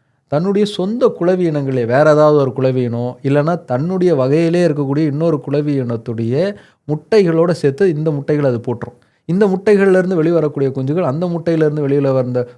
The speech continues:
குஞ்சுகளை வந்து சாப்பிட்டு அதுல வந்து ஸ்ட்ரென்த்தை ஏத்திக்கிட்டு வெளியில வரும். இல்ல அப்படின்னா இந்த வேட்டையாடி எடுத்துட்டு வருது இல்லையா குளவிகள், அதோடைய முட்டையை வந்து காலி பண்ணிட்டு இந்த முட்டையை வந்து போட்டுரும்.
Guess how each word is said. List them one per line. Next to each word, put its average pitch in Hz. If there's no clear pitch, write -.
குஞ்சுகளை 139
வந்து 127
சாப்பிட்டு 143
அதுல 151
வந்து 151
ஸ்ட்ரென்த்தை 151
ஏத்திக்கிட்டு 120
வெளியில 120
வரும். 107
இல்ல 202
அப்படின்னா 135
இந்த 139
வேட்டையாடி 196
எடுத்துட்டு 160
வருது 139
இல்லையா 143
குளவிகள், 131
அதோடைய 175
முட்டையை 165
வந்து 151
காலி 139
பண்ணிட்டு 143
இந்த 156
முட்டையை 143
வந்து 143
போட்டுரும். 123